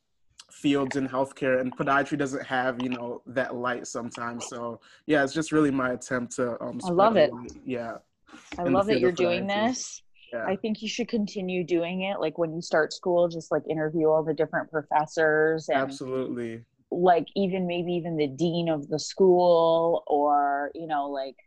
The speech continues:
Speaker 2: do interviews everywhere you go. I love the idea of this.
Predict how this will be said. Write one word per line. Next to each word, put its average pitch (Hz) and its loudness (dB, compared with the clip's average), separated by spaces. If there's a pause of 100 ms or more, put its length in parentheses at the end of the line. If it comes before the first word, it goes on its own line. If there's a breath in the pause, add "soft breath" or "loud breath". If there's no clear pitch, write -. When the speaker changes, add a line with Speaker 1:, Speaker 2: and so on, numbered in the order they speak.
(440)
Speaker 2:
do 214 -2
interviews 196 -4
everywhere 170 -2
you 170 -4
go. 160 4
I 156 4
love 160 -2
the 170 -2
idea 160 -2
of 156 -4
this. 160 -6